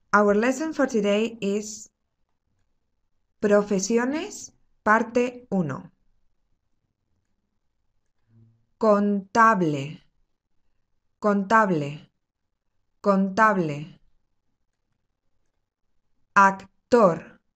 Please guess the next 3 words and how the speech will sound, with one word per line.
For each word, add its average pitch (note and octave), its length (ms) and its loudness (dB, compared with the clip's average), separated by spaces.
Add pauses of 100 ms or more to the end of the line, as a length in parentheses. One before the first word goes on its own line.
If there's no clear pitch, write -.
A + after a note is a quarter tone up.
(640)
actor, G3 720 0 (720)
actor. F#3+ 760 -2 (2250)
Actriz, G3 1000 0